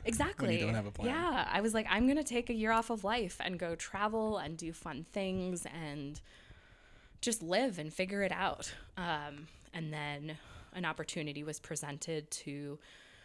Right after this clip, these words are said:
Speaker 1: move to Colorado and buy a very small speech and language pathology practice here in Boulder.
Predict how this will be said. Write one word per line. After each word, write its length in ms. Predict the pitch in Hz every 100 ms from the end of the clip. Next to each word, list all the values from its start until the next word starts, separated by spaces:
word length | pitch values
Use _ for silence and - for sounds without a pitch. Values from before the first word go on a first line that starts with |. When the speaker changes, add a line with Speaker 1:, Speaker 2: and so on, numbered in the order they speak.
| -
Speaker 1:
move 160 | 214 190
to 60 | 175
Colorado 580 | 180 165 156 170 165
and 160 | 160 156
buy 240 | 151 156
a 120 | 151 151
very 260 | 185 196
small 260 | 185 185 170
speech 260 | - 170 -
and 80 | 160
language 260 | 160 160
pathology 520 | - 160 156 160 156
practice 500 | 151 139 147 165 170
here 180 | - 156
in 140 | 165 190
Boulder. 460 | 156 156 175 226